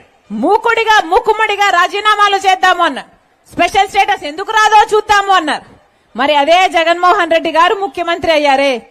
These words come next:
మరి ముఖ్యమంత్రి అయ్యాక ఒక్క రోజైనా, ఒక్క నిజమైన ఉద్యమమైనా ప్రత్యేక హోదా కోసం చేశారా? ఒక్కసారైనా కొట్లాడారా? ఈ అవినాష్ రెడ్డి ఎంపీగా ఉన్నాడే,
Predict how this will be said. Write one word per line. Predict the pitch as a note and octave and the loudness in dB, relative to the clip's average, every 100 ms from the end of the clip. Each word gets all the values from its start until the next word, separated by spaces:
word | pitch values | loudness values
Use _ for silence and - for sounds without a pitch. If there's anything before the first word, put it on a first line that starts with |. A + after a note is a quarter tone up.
| _ _ A3+ | _ _ -4
మరి | C#4 | -2
ముఖ్యమంత్రి | D4 D#4 - F4+ F4 C#4+ | -2 -4 -4 -4 -2 0
అయ్యాక | D#4 E4+ F4+ | 0 2 0
ఒక్క | D#4 C#4 D#4 E4 | 0 -2 -2 -2
రోజైనా, | D4 E4+ F4+ E4 D4 E4 | 0 0 0 -2 0 0
ఒక్క | D#4+ D#4+ | 0 0
నిజమైన | E4+ D4 D4 F4 F4+ F4 | -2 -2 -2 0 0 -2
ఉద్యమమైనా | D4+ B3+ F4+ F4 E4+ D#4 D#4 F4+ - _ - | -2 0 0 0 -2 -2 -2 -4 -6 _ -4
ప్రత్యేక | D4+ D#4 F4 F4+ | -2 0 -2 -2
హోదా | E4+ D#4 E4+ F4 | 2 2 4 2
కోసం | E4 E4 E4+ | 0 0 -2
చేశారా? | D#4 D#4+ F4+ D#4+ D4+ - _ _ _ _ _ _ _ _ | 0 0 0 0 0 -4 _ _ _ _ _ _ _ _
ఒక్కసారైనా | A#3 D4+ - F4+ E4 F4+ F#4 F#4 | 0 0 0 -2 0 2 0 0
కొట్లాడారా? | F#4 E4+ E4 F4+ F4 E4 C#4+ C#4 - - _ _ _ - | 0 -2 0 0 2 0 0 -4 -12 -20 _ _ _ -8
ఈ | C4+ F4+ | -2 0
అవినాష్ | F4+ F4 F4+ F#4+ E4+ | 0 0 -2 -4 -2
రెడ్డి | E4+ D#4+ | -4 -2
ఎంపీగా | D4 D#4 F#4+ F#4 F#4 | -4 -2 -4 0 0
ఉన్నాడే, | E4+ E4 D#4+ E4 C#4+ | 2 0 2 2 2